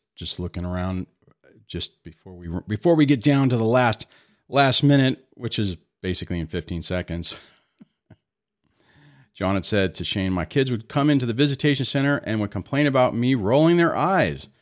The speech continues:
I said, 'Okay, fine. You have no dad, just like your mom had no dad. <laughs> See you in ten years.'" Yeah, it's a, it's a generational cycle.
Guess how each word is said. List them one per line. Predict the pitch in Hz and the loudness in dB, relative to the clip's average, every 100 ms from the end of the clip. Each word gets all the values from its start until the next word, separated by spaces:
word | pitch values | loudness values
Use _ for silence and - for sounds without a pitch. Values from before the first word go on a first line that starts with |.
| _ _ | _ _
I | 160 | -6
said, | 180 | 0
'Okay, | 202 202 160 | 0 2 0
fine. | 160 156 156 156 | 2 2 4 4
You | 131 | 2
have | 123 113 | 2 2
no | 110 113 113 _ | 0 0 -2 _
dad, | 113 110 110 104 | -2 2 0 -2
just | 107 - | -6 -2
like | 107 104 | -4 -2
your | 101 | -4
mom | 101 101 95 | -2 -2 -2
had | 104 90 | -2 -2
no | 92 87 | -2 -4
dad. | 87 85 85 | -4 -4 -4
<laughs> | |
See | - 160 | -4 -2
you | 131 117 | 0 -2
in | 104 | -4
ten | - 101 | -6 -6
years.'" | 95 92 92 90 - _ _ _ _ _ _ _ _ _ | -4 -4 -6 -8 -12 _ _ _ _ _ _ _ _ _
Yeah, | 110 127 127 | 0 4 4
it's | 127 | 2
a, | 175 - | -2 -2
it's | 160 214 | 2 4
a | 180 | 4
generational | 135 165 160 160 160 160 131 | 4 4 4 2 2 0 0
cycle. | - 120 - 92 | 2 2 0 -4